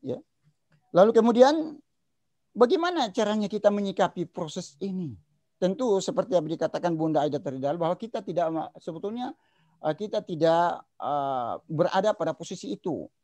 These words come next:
Kita berada pada posisi di mana kita mengembangkan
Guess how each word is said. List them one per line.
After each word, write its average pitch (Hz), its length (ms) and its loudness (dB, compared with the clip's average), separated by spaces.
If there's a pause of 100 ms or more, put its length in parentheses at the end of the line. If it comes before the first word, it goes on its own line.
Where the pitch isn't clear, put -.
(360)
Kita 185 320 0
berada 180 400 2
pada 175 240 0
posisi 185 320 -8
di 170 160 -4
mana 180 320 -2 (480)
kita 180 320 2
mengembangkan 185 800 2